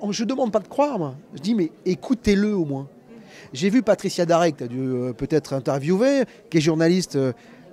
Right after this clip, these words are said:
et qui est allée voir chez Ruquier. Elle s'est fait descendre. Parce que tu as le Dalai Lama en face de toi, qui va te dire, on peut, il y a des autres dimensions, je fais des sorties de corps.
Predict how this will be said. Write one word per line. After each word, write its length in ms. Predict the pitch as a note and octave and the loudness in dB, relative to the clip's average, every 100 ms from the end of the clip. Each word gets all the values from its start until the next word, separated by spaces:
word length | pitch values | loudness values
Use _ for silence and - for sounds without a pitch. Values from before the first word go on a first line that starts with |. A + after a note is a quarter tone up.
| - - | -10 -4
et 120 | F3 | 2
qui 100 | G3+ | 2
est 140 | - | 4
allée 180 | G3 A#3 | 4 4
voir 300 | F#3 F#3+ D#3+ | 2 0 -2
chez 180 | - F3+ | 0 0
Ruquier. 540 | E3+ D3+ G#3+ C4 D4 - - - - - - - - - - - - | 0 -2 -4 -2 -4 -8 -20 -20 -20 -20 -20 -20 -20 -20 -20 -20 -4
Elle 120 | E3 | -2
s'est 140 | D3+ F#3 | 0 0
fait 140 | A3+ | -2
descendre. 580 | D#3 F#3+ - D#3 A#2+ G#2+ - - - - - - - - - | -4 -4 -4 -6 -6 -10 -18 -20 -20 -20 -20 -20 -20 -20 -2
Parce 160 | G3 - | 0 2
que 100 | B3+ | 0
tu 260 | - C4 | 0 4
as 120 | C4+ | 8
le 80 | C4 | 8
Dalai 360 | G#3 A#3+ A3 G#3+ | 10 8 6 4
Lama 240 | G3+ F#3+ | 4 2
en 80 | D#3+ | 0
face 240 | D3 D3+ | 0 0
de 80 | C#3 | 0
toi, 360 | C3+ C3+ A2+ G2+ - - | -2 -2 -4 -8 -18 -4
qui 100 | F#3+ | 2
va 120 | G3+ | 4
te 120 | G#3 | 4
dire, 320 | F#3 B3 A3+ - - - - - - - - | 2 2 0 -6 -18 -20 -20 -20 -20 -8 6
on 180 | G#3 G3+ | 6 8
peut, 560 | A3 A#3 A#3+ A#3+ A#3+ - C4 | 4 4 4 2 0 -2 0
il 60 | F#3 | 6
y 40 | |
a 40 | F#3+ | 8
des 200 | G3 F3 | 8 6
autres 120 | E3 | 4
dimensions, 800 | F3 F#3+ F#3+ - G3 F3+ F3+ F#3+ | 4 4 4 4 2 4 2 0
je 80 | - | 0
fais 100 | F#3+ | 0
des 80 | F3 | 2
sorties 260 | E3+ E3 | -2 -4
de 60 | C#3+ | -2
corps. 300 | A#3 C4+ | 2 2